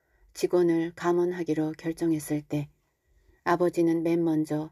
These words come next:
해고를 당했다. 엄마는 텔레비전 볼륨이 크다고 인형의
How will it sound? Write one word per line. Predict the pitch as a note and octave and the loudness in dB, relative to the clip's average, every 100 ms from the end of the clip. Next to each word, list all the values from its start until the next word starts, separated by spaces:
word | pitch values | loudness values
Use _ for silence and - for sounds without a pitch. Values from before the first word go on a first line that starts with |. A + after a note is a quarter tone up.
| _ | _
해고를 | F#3+ F3+ E3+ E3 | -6 -2 -2 -2
당했다. | E3 D3+ D3 - C#3+ D3 _ _ _ _ _ _ _ _ - | -4 -4 -4 -6 -8 -8 _ _ _ _ _ _ _ _ -6
엄마는 | E3+ E3+ E3 E3 E3 | 0 2 4 2 -2
텔레비전 | - F#3+ F#3 D#3+ E3 E3 | -4 -2 -2 -2 -2 -2
볼륨이 | D#3+ E3 E3 D#3+ | 0 0 2 0
크다고 | E3 - D#3+ D3+ D3+ D3+ _ _ _ _ _ | -4 -8 -8 -6 -8 -8 _ _ _ _ _
인형의 | F#3+ F3 F3 E3 | 0 2 2 0